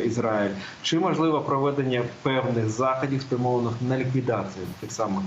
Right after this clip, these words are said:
пуск-, е, пускових майданчиків, звідки росіяни поцілюють по наших об'єктах на території нашої країни. Наприклад,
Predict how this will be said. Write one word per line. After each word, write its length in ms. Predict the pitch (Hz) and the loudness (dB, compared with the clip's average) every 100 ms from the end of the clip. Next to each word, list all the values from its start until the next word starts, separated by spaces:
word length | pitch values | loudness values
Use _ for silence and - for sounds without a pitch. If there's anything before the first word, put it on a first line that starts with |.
| - | -8
пуск-, 400 | 104 - - 113 107 104 98 - | -14 -18 -14 -4 -2 -2 -4 -6
е, 60 | 107 98 | -4 -4
пускових 360 | 110 - 107 98 113 | -6 -2 0 0 -2
майданчиків, 560 | 107 139 151 - 107 | 0 0 0 0 -2
звідки 600 | 95 113 - - - 107 - 147 - | 0 -2 -4 -8 -6 -4 -4 -8 -4
росіяни 460 | 107 107 - 117 120 110 | -2 0 2 2 2 -2
поцілюють 440 | 101 - 104 98 | -2 0 0 0
по 340 | - 104 104 101 | 0 2 4 4
наших 240 | 107 - - | 2 0 -2
об'єктах 340 | 95 107 - - | -2 0 -2 -6
на 60 | 98 | -8
території 440 | 95 87 101 95 | -6 -8 -8 -6
нашої 180 | 92 - - | -4 -6 -6
країни. 200 | 92 82 85 - - | -6 -6 -8 -12 -6
Наприклад, 380 | 104 120 110 | -2 0 0